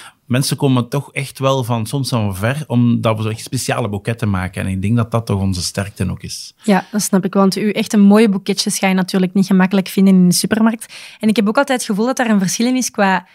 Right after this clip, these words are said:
Speaker 2: levenstermijn. De bloemen die ik koop in een supermarkt zijn op een of andere manier veel sneller verdorven dan de bloemen die ik koop bij een bloemist. Is daar een, zit daar een verschil in?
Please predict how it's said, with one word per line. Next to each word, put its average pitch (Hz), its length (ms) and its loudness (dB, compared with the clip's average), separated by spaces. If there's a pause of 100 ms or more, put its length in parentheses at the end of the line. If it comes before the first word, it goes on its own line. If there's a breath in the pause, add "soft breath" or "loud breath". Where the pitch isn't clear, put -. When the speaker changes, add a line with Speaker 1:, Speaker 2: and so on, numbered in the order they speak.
(400 soft breath)
Speaker 2:
levenstermijn. 190 1200 2
De 190 180 0
bloemen 226 280 4
die 202 140 4
ik 202 60 -14
koop 233 200 0
in 226 60 4
een 196 100 4
supermarkt 233 580 -2
zijn 202 140 4
op 190 120 0
een 214 120 2
of 233 80 4
andere 208 180 4
manier 202 400 2
veel 214 220 2
sneller 220 480 2
verdorven 208 1000 2
dan 202 140 6
de 196 80 6
bloemen 202 300 6
die 196 100 4
ik 185 100 0
koop 190 180 0
bij 185 100 4
een 185 80 4
bloemist. 180 420 0
Is 214 120 -4
daar 202 140 2
een, 196 200 2
zit 190 140 -6
daar 196 120 0
een 190 80 0
verschil 175 300 -6
in? 381 140 -8